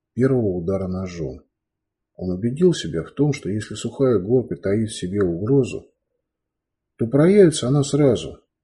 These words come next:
как только бульдозер пересечёт невидимую черту. Тимоха даже придумал эту черту, воображаемую линию, проведённую между двумя массивными камнями,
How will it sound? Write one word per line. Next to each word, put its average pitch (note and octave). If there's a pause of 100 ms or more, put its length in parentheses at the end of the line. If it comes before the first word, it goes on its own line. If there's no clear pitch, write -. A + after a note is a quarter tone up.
(100)
как -
только B2+
бульдозер G#2
пересечёт F#2+
невидимую G#2+
черту. - (720)
Тимоха G2
даже E2+
придумал G#2+
эту -
черту, - (360)
воображаемую F2+
линию, A2+ (180)
проведённую C3
между B2
двумя A2
массивными G#2+
камнями, G2+